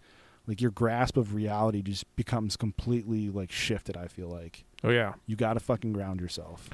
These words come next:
Speaker 1: Excuse my French.
Speaker 2: Oh, yeah, dude.
Speaker 1: Got a little excited there.
Speaker 2: A lot of, lot of, uh, lot of, uh, hard work and chasing goes into stuff where all you need to do is just take some time and relax. Go for a
Speaker 1: Absolutely.
Speaker 2: walk outside.
Speaker 1: Absolutely, my
Speaker 2: You
Speaker 1: friend.
Speaker 2: know?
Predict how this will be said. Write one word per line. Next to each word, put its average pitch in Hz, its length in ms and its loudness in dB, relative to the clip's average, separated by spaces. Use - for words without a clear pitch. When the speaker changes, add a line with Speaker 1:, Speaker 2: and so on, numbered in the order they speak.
Speaker 1:
Excuse - 280 -4
my 95 120 -6
French. 90 440 -14
Speaker 2:
Oh, 110 100 2
yeah, 104 200 4
dude. 98 300 0
Speaker 1:
Got 107 80 -4
a - 20 -4
little 101 140 0
excited 90 400 -4
there. 85 280 -8
Speaker 2:
A - 40 -14
lot 110 180 6
of, 101 240 6
lot 98 240 0
of, 98 220 -2
uh, 90 380 -2
lot 92 200 -12
of, 90 200 -14
uh, 92 220 -4
hard 98 260 0
work 98 300 6
and 95 300 0
chasing 101 360 2
goes 95 180 4
into 90 160 0
stuff 92 380 2
where 92 380 4
all 90 100 2
you 98 80 -2
need 95 280 -2
to 98 80 2
do 113 120 4
is 117 160 0
just - 340 -6
take 107 160 0
some - 120 -8
time 120 260 -2
and 135 80 0
relax. - 560 -2
Go - 0 -
for - 60 -4
a 107 60 0
Speaker 1:
Absolutely. 120 240 4
Speaker 2:
walk 120 200 2
outside. 95 500 0
Speaker 1:
Absolutely, 101 500 -6
my 87 80 -8
Speaker 2:
You 90 40 -8
Speaker 1:
friend. 107 160 -4
Speaker 2:
know? 104 260 0